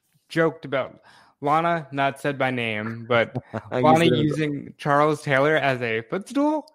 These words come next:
Speaker 1: which was funny.
Speaker 2: I love it. I really do. I mean, wh-, why treat us like we're stupid, like we don't know that she exists?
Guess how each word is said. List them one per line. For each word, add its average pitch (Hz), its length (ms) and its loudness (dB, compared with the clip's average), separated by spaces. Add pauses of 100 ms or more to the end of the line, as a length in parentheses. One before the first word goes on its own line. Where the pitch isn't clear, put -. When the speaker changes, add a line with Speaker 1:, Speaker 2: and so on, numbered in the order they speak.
(260)
Speaker 1:
which - 420 -8 (180)
was 160 220 -4
funny. 208 420 4 (1300)
Speaker 2:
I 120 80 4
love 107 280 6
it. 90 180 0 (200)
I 101 60 4
really 107 340 4
do. 85 320 -2 (160)
I - 80 2
mean, 220 240 4
wh-, - 240 0
why 208 280 6
treat 226 320 -2
us 196 140 2
like 180 220 4
we're 147 100 0
stupid, 131 460 -2
like 113 180 0
we 135 100 0
don't 147 220 2
know 135 140 0
that 120 160 -10
she - 200 -4
exists? 98 640 -6